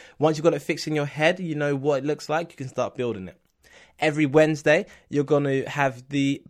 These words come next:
Build podcast about building your personal brand. So little tips on how you can build that ideal brand, build that personal brand to the standard you want it to be at. And then finally, on Thursdays,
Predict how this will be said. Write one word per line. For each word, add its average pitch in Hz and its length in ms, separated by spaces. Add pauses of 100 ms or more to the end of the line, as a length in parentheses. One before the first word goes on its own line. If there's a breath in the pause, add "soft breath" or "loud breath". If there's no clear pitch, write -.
(140)
Build 120 500
podcast 107 460
about 117 240
building 127 400
your 110 80
personal 107 400
brand. 98 240
So 127 100
little 220 240
tips 156 380
on 147 80
how 143 160
you 131 160
can 117 180
build 147 400
that 135 160
ideal 120 500
brand, 127 440
build 147 240
that 120 120
personal 123 360
brand 131 340 (380 soft breath)
to - 80
the 117 80
standard 113 420
you 113 100
want 110 220
it 92 80
to 101 140
be 87 160
at. - 100 (180)
And 135 120
then 139 80
finally, 139 560
on 127 100
Thursdays, 131 640